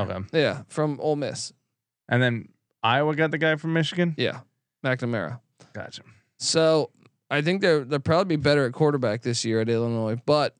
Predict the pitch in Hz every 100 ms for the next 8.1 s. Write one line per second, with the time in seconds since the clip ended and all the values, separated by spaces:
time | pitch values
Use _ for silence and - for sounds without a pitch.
0 | _ 139 127 139 143 135 135 127 131 127
1 | 104 127 139 - _ _ _ _ _ 107
2 | 107 101 104 95 95 120 110 117 104 104
3 | 104 - 127 120 113 107 127 123 113 101
4 | 117 120 107 120 113 101 - - - 226
5 | 208 208 165 135 151 147 151 185 190 151
6 | 147 185 202 175 139 139 135 131 127 127
7 | 127 - 139 127 95 135 135 131 135 135
8 | 131